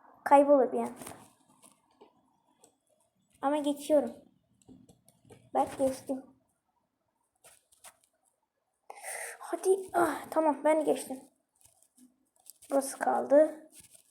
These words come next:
Sen de gel. En iyisi giyendir. Ben buraya bastım. En iyisi oraya gidecektim.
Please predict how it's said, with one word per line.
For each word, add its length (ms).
Sen 280
de 40
gel. 320
En 60
iyisi 240
giyendir. 640
Ben 160
buraya 200
bastım. 560
En 200
iyisi 260
oraya 200
gidecektim. 1000